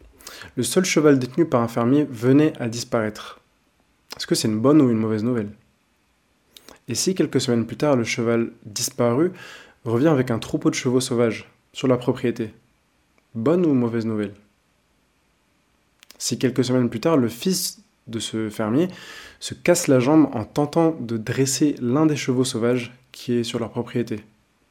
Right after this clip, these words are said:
est-ce que c'est une bonne ou une mauvaise nouvelle ? Maintenant, un peu de temps après,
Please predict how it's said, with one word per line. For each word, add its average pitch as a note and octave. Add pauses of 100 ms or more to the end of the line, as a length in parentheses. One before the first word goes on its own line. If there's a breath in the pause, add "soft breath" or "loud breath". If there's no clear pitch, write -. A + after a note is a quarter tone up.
(200)
est-ce -
que F3+
c'est D3+
une G#2
bonne C#3 (280)
ou C3
une B2+
mauvaise A#2+
nouvelle ? G#2+ (1800)
Maintenant, C3+ (280)
un C#3
peu F#3
de F#3+
temps C#3+
après, D#3+